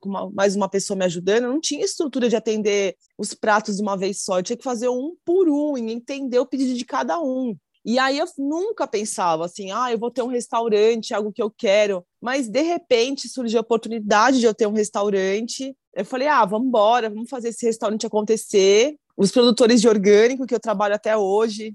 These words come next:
né, são inúmeros produtores de sítios próximos de São Paulo, pequenos, que eu mudei o nome um pouco, era Carrito Organic Mexican Food, né, que eu tinha que usar esse nome na rua.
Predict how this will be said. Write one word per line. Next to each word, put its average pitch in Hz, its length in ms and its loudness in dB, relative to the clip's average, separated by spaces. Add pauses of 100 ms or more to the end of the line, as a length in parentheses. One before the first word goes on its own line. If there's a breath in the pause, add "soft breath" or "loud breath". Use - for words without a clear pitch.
(140)
né, 190 300 2
são 196 220 -6
inúmeros 220 440 0
produtores 196 640 0
de 196 100 -4
sítios 208 580 -4 (280)
próximos 208 460 2
de 190 80 -6
São 196 220 -6
Paulo, 208 600 0
pequenos, 220 1000 0 (240)
que 240 80 2
eu 226 60 6
mudei 233 320 4
o 240 40 0
nome 240 460 2
um 226 80 -6
pouco, 220 420 0
era 196 220 -2
Carrito 220 500 -6
Organic 208 800 -2
Mexican 208 460 -2
Food, 226 540 -2 (280)
né, 196 140 0
que 208 120 -4
eu 196 40 0
tinha 254 260 -4
que 240 60 -4
usar 202 180 2
esse 202 180 -4
nome 190 240 -4
na 190 120 -4
rua. 214 440 0